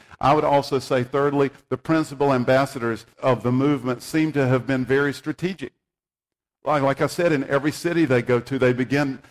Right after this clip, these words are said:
seeking out religious centers. And usually they begin with synagogues because these are the people with, this is the easiest audience for them. I think they suspected this was low-hanging fruit, and usually it was. Even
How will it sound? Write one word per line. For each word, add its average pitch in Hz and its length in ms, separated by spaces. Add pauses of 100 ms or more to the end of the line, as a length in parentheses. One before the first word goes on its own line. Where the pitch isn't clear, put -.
(240)
seeking 156 520
out 135 220
religious 131 480
centers. 107 520
And 120 140 (140)
usually 139 340
they 131 140
begin 135 320
with 139 100
synagogues 95 600
because 110 240
these 127 160
are 127 60
the 117 120
people 135 380
with, 127 160 (260)
this 127 220
is 131 100
the - 180
easiest 123 380
audience 123 500
for 101 120
them. 98 180
I 113 80
think 131 240
they 120 120
suspected 117 560 (260)
this 123 160
was 117 160
low-hanging 113 580
fruit, 117 400
and 113 180
usually 113 300
it 92 100
was. 98 400 (520)
Even 185 260